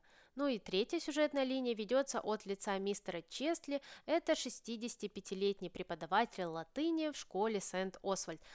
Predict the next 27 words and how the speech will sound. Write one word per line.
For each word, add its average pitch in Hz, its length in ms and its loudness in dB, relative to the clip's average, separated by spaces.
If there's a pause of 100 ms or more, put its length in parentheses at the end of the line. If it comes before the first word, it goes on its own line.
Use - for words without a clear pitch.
с - 80 -10
которым 233 440 4
у 196 40 0
главного 175 400 2
героя 277 400 6
завязывается 202 760 2
вот 196 160 -2
такая 208 400 2
негласная 175 800 -2
борьба. 160 460 -4 (340)
Самое 247 380 2
интересное, 233 560 2
что - 220 -4
мы 226 160 2
до 208 100 2
конца 208 420 2
книги 247 500 -4
так 226 340 2
и 247 40 -4
не 233 100 0
узнаем, 202 640 0
кто 233 400 2
же 262 100 0
такой 202 400 -2
главный 180 400 2
герой, 226 420 2 (220)
как 262 240 4